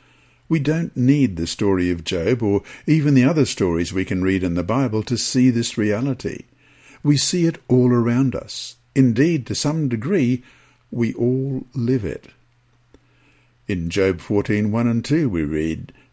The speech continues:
"Man that is born of a woman is of few days and full of trouble. He cometh forth like a flower and is cut down. He fleeth also as a shadow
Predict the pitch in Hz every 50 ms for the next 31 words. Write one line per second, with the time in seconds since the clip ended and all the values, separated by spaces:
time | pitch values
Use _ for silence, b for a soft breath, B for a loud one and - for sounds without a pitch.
0 | b b 87 - 202 - 180 190 175 151 139 127 123 104 92 101 110 117 131 147
1 | 139 120 104 120 110 101 131 160 123 87 80 80 92 107 104 98 110 107 107 -
2 | - - 127 143 139 123 139 139 123 101 90 95 92 - 117 110 104 - 143 139
3 | 135 131 127 - - 135 139 135 123 - - - - - _ B B B B B
4 | B B 165 - - - 170 170 165 165 143 - - - 147 151 147 127 - 117
5 | 107 110 - 110 104 - - 113 117 127 127 123 113 104 98 98 95 92 - -
6 | - 123 123 - - 104 110 120 117 104 - - - - 101 120 131 127 - -
7 | 156 165 175 165 143 - 139 147 170 175 - - - 92 95 98 101 - - 123
8 | - - - 160 160 160 127 - - - -